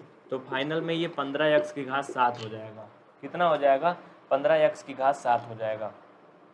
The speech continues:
सबको समझ में आया? अच्छा, एक बात बताओ, इसमें ये किसको नहीं समझ में आया? जिसको ना समझ में आया जल्दी से बोले नो। क्या कोई ऐसा खिलाड़ी है जिसको नहीं समझ में आया?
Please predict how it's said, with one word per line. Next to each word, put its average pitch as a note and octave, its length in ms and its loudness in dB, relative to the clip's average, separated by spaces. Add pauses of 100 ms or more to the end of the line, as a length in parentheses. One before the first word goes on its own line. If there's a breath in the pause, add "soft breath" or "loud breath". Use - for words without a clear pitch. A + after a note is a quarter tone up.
(520)
सबको F3 220 -2
समझ E3+ 260 0
में E3+ 100 -2
आया? E3 240 2 (680)
अच्छा, E3+ 180 -2
एक G3+ 180 -2
बात F#3+ 200 6
बताओ, F3 260 4
इसमें G3 280 -4
ये A3 160 0
किसको G#3 360 -4
नहीं G3 280 0
समझ C#3 280 -4
में A#2+ 180 -6
आया? G#2 260 -6 (600)
जिसको D#3 300 -4
ना F3+ 180 2
समझ E3+ 260 -2
में D#3+ 160 -4
आया E3 140 6
जल्दी E3 280 -4
से E3+ 120 -6
बोले D3+ 280 0
नो। C#3+ 180 0 (1300)
क्या D#3 100 6
कोई E3+ 220 2
ऐसा D#3 260 6
खिलाड़ी D#3 420 2
है D#3+ 80 2
जिसको D#3 280 -6
नहीं D3 160 0
समझ D3 260 -4
में C#3+ 140 -4
आया? C#3+ 200 0